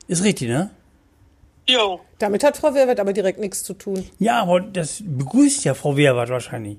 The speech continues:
Speaker 3: Ja, Frau Wehrwert will sogar, dass wir feministisch aus der Krise kommen, was ich überhaupt nicht weiß, was das sein soll.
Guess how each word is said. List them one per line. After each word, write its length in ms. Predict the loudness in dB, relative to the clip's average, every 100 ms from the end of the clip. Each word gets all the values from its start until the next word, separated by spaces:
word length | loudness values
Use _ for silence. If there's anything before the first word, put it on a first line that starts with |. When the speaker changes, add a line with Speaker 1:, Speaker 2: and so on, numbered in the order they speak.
| -16 _
Speaker 3:
Ja, 180 | 4 4
Frau 220 | 4 2
Wehrwert 320 | 4 4 4 2
will 100 | 2
sogar, 220 | 4 4
dass 180 | 4 0
wir 80 | 0
feministisch 580 | 2 4 4 2 0 0
aus 140 | 0
der 100 | 0
Krise 340 | 0 0 0
kommen, 260 | 2 2 4
was 120 | 2
ich 120 | -2
überhaupt 180 | -4 -4
nicht 180 | -4 0
weiß, 220 | 0 0
was 120 | -2
das 160 | -4 -4
sein 280 | -4 -2 -2
soll. 260 | 0 -2